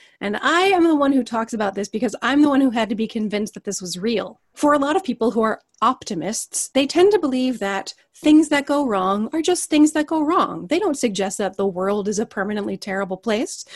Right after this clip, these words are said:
But for pessimists who believe that when things go wrong, it's because the world is inherently bad, that's me, we need positive reappraisal. We need to understand that when things go bad, when, when there's a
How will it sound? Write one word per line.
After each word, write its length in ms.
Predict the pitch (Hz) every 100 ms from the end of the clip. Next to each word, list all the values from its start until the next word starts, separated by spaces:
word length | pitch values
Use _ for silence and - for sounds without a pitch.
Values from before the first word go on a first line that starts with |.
| - - -
But 160 | 262 226
for 360 | 254 214 202 -
pessimists 960 | - 427 - 185 165 180 - - - - _ -
who 80 | 233
believe 380 | 226 226 240
that 120 | 208 208
when 140 | 202
things 260 | - 214 -
go 140 | 202
wrong, 300 | 196 202 208
it's 140 | 240
because 340 | - 247 254 233
the 100 | 240
world 340 | 220 226 220
is 120 | 233
inherently 580 | 226 233 214 190 202 190
bad, 540 | 190 226 196 175 202 277 - - _ _ -
that's 260 | 165 -
me, 320 | 247 196 190 208 - -
we 260 | - 302 370
need 460 | 339 311 294 254 233
positive 480 | 226 226 214 233 196
reappraisal. 720 | 196 190 - 185 165 175 180
We 160 | 262
need 180 | 277 285
to 80 | 277
understand 540 | 233 226 220 190 170
that 100 | 175
when 140 | 202 208
things 340 | - 285 330
go 200 | 311 285 -
bad, 360 | 254 220 185
when, 180 | 185 202
when 180 | 202 196
there's 180 | 196 180
a 120 | 175